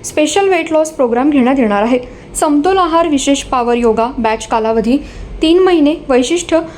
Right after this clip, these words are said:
कोणत्याही फॅट डाएट, अनैसर्गिक पेय, प्रोटीन शेक न वापरता आपल्याला दैनंदिन आहाराच्या सवयी पाडून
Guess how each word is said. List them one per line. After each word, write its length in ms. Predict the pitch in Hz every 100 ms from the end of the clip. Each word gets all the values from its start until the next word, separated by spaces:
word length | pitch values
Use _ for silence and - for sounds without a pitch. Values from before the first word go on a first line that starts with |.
| -
कोणत्याही 420 | 330 302 302 349 415
फॅट 240 | 392 311
डाएट, 380 | 269 277 269 -
अनैसर्गिक 600 | 247 254 254 277 240 240 -
पेय, 160 | 247 240
प्रोटीन 440 | 240 226 233 247 - - -
शेक 220 | - 277 269
न 80 | 262
वापरता 560 | 247 208 - 320 233 202 - - -
आपल्याला 340 | 254 269 269
दैनंदिन 460 | 294 269 277 339 392
आहाराच्या 440 | 320 311 302 330
सवयी 380 | 330 285 240 254
पाडून 400 | 262 240 214 269